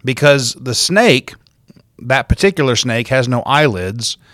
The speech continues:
and he said that the price of liberty is eternal vigilance, and that's what this word means, watch. In other words, it's stay awake, stay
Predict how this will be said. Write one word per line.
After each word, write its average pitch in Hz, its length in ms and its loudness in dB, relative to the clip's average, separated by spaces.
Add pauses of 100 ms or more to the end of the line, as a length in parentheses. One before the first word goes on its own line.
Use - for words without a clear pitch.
(440)
and 107 160 -6
he 135 240 2
said 127 380 2
that 117 220 -2
the 107 120 -4
price 139 500 0
of 104 160 -6
liberty 139 540 2 (560)
is 113 200 -4
eternal 175 360 4
vigilance, 160 580 4
and 123 100 -2
that's 131 220 0
what 147 240 2
this 135 320 0
word 151 380 2
means, 104 420 0
watch. 131 720 2 (220)
In 123 120 -2
other 151 160 4
words, 139 320 4
it's - 280 -2 (180)
stay - 360 2
awake, 170 480 4 (220)
stay 160 640 4